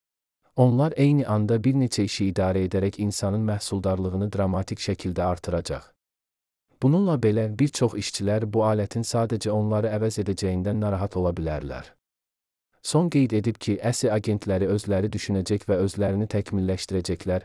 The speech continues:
beləliklə insanların proqramlaşdırma dövrü sona çatır. O əlavə edib ki, bu agentlər fasiləsiz olaraq iş strategiyaları tərtib edəcək,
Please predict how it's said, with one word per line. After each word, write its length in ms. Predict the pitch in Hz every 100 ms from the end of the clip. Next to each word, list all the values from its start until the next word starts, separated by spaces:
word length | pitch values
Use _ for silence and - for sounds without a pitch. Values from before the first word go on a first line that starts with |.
| -
beləliklə 540 | 107 110 117 - 120 107
insanların 540 | 113 110 113 107 110 139
proqramlaşdırma 880 | - 110 98 92 92 95 - 104 110 107
dövrü 240 | 101 98
sona 240 | - 95
çatır. 460 | 92 - 78 73 - _ _ _ _ _ _ _ _ -
O 140 | 131 131
əlavə 380 | 123 113 107 110
edib 220 | 123 -
ki, 140 | - 107
bu 160 | 107 117
agentlər 480 | 110 110 110 110 -
fasiləsiz 560 | 107 101 98 95 - 101
olaraq 320 | 95 95 107 107
iş 80 | -
strategiyaları 720 | - 104 - 98 98 92 90
tərtib 400 | - 95 - 82 82
edəcək, 340 | 85 92 90